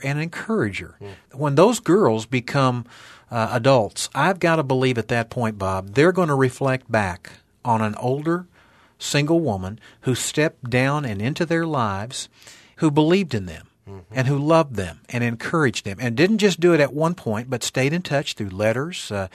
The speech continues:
Speaker 1: email, phone calls, little touches along the way that says, "I love you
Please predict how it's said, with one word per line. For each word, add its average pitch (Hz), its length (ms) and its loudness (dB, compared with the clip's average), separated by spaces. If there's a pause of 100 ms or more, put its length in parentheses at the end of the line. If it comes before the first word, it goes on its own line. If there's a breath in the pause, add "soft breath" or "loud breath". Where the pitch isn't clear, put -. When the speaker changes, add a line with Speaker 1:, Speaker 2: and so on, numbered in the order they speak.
(320 loud breath)
Speaker 1:
email, 147 680 2 (420 loud breath)
phone 143 240 6
calls, 156 640 4
little 208 260 4
touches 185 460 2
along 151 440 2
the 160 100 0
way 110 480 2
that 113 200 -2
says, 113 520 -4 (120)
"I 107 120 -8
love 127 340 -2
you 147 260 -2